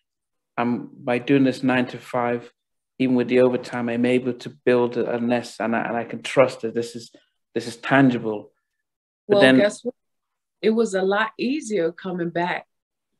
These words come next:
Speaker 2: the
Speaker 1: Oh.
Speaker 2: second time, because now I knew that I could survive without this.
Speaker 1: Okay.
Speaker 2: Once you survive, when people tell you,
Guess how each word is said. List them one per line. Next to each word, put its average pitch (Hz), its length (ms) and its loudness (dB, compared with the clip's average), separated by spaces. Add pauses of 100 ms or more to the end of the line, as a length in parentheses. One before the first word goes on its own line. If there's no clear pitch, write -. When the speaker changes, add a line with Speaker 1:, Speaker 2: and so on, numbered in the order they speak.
Speaker 2:
the 170 100 -2
Speaker 1:
Oh. 277 140 2
Speaker 2:
second 180 360 -2
time, - 100 -20 (760)
because 190 800 0 (340)
now 170 840 0 (500)
I 196 220 4
knew 214 300 8
that 170 140 0
I 160 120 -2
could 160 200 -6
survive 147 600 -6
without 147 520 -6
this. - 500 -10 (800)
Speaker 1:
Okay. 131 460 -14 (680)
Speaker 2:
Once 247 420 2
you 254 480 2 (360)
survive, 214 1040 2 (360)
when 175 260 2
people 240 400 2
tell 240 300 2
you, 226 380 4